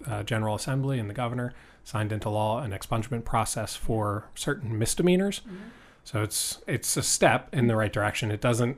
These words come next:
Speaker 1: address felonies at this point, but it is for misdemeanors. We're in the process now of having our fourth expungement clinic w-, in partnership with our County Bar Association,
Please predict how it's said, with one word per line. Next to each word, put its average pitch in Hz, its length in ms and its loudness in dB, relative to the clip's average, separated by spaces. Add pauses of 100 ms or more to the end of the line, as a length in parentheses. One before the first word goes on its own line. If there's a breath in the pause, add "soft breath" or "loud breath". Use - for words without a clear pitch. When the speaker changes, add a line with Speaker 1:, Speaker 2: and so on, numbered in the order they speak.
(120)
Speaker 1:
address 117 420 0
felonies 110 540 0
at 117 80 -4
this - 160 -6
point, 120 320 -2 (460 loud breath)
but 113 120 4
it 110 120 4
is 110 300 4 (120)
for 123 160 0
misdemeanors. 107 580 2
We're 110 160 2
in 110 100 2
the 104 60 -2
process 110 440 0
now 107 160 0
of 104 80 -6
having 110 320 0
our 98 260 -4 (600)
fourth 185 500 -6
expungement 190 640 -2 (120)
clinic 180 340 0
w-, 147 200 -2
in 117 100 0
partnership 143 480 4
with 127 80 0
our 117 80 -2
County 113 260 0
Bar 131 220 2
Association, 131 800 -2